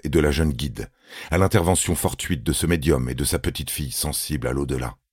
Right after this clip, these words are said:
Ces deux-là n'ont d'ailleurs plus jamais donné de nouvelles. Et si le tout n'était qu'un coup monté,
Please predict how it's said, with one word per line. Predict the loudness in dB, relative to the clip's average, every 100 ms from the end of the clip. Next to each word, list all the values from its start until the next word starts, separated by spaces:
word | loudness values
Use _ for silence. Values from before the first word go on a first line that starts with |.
| _ _ _ _ _ _ _ -2
Ces | 2
deux-là | 6 8 8
n'ont | 6 2
d'ailleurs | 2 2 0
plus | -2 -4
jamais | 0 2 2
donné | 0 -2
de | 0
nouvelles. | -2 -2 -6 -8 -10 -14 _ _ _ _ _ _ -2
Et | -2
si | 0 -2
le | 0 0
tout | -2 -8 -8 _ _
n'était | -2 0 0
qu'un | -2
coup | -4 -4
monté, | -4 -4 -8 -10